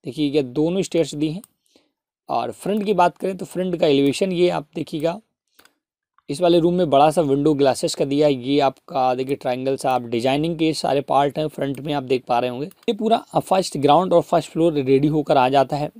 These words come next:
पचास बाई चालीस में। अब लास्ट फ्लोर की बात करें तो लास्ट फ्लोर पर कुछ भी डिजाइन नहीं किया है, चारों तरफ बाउंड्री है।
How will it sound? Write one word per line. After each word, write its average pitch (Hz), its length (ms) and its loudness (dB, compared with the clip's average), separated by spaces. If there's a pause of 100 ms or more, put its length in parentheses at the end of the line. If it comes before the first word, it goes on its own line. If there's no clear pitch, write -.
(220)
पचास 123 680 -4
बाई 131 200 -4
चालीस 120 380 -6
में। 147 120 -6 (560)
अब 185 140 2
लास्ट 165 260 4
फ्लोर 202 140 2
की 190 100 -4
बात 180 200 4
करें 190 180 0
तो 175 80 0
लास्ट 151 240 0
फ्लोर 170 140 -2
पर 160 60 -6
कुछ 147 260 -6
भी 165 60 0
डिजाइन 151 240 2
नहीं 151 180 -2
किया 147 200 2
है, 151 60 -4 (400)
चारों 151 200 0
तरफ 143 160 0
बाउंड्री 131 420 2
है। 165 240 -2